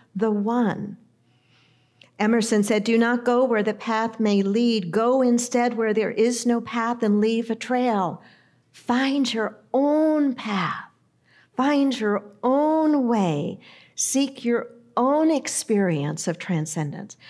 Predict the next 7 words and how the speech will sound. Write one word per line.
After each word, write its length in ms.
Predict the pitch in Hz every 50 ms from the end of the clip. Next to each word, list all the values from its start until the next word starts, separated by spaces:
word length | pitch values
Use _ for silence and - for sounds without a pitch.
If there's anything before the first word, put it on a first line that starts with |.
| - - - - - - - - - _ _ _ _ _ _ _ _ _ _ -
I 140 | 202 220 214 - - - _
picked 260 | - 285 311 - -
up 320 | 254 220 - - - _ _ _ _ _ _ _ _ _ _ _ _ _ _ _ _ _ _
my 360 | 190 170 190 196 190 214 208
very 580 | 190 160 160 156 190 214 247 254 247 254 254 240 240 -
old 340 | 202 208 214 208 214 208 208
copy 580 | - - 185 214 208 - - - - 170 165